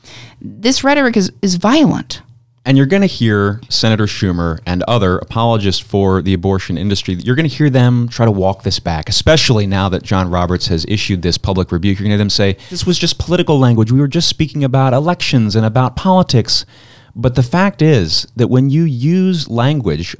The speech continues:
Speaker 2: of violence in this way, and when you consider the context, which is Senator Schumer's attack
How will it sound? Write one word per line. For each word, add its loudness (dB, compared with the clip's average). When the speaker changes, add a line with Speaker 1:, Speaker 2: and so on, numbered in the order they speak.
Speaker 2:
of 0
violence 0
in 2
this 0
way, 0
and 2
when 4
you 4
consider 2
the 0
context, 0
which 2
is 4
Senator 2
Schumer's 2
attack 0